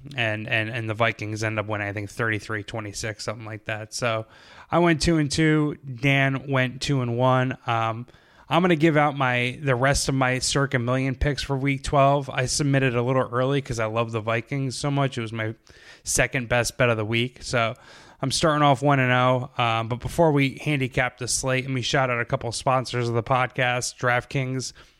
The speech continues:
Sportsbook and PointsBet Sportsbook, both of which offer promotional bonuses. DraftKings offers two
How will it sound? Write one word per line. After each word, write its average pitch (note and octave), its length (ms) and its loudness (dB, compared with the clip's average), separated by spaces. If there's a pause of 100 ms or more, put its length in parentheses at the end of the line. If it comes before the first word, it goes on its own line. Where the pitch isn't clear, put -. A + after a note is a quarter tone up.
(100)
Sportsbook C3 640 0
and A#2 180 -6 (220)
PointsBet C#3+ 680 0
Sportsbook, C#3+ 600 -2 (460)
both D#3+ 260 6
of C#3 80 4
which C#3+ 320 2
offer C3+ 380 2
promotional C3 640 0
bonuses. B2+ 680 0
DraftKings A#2+ 580 -2
offers A2+ 420 -2
two D#3 360 2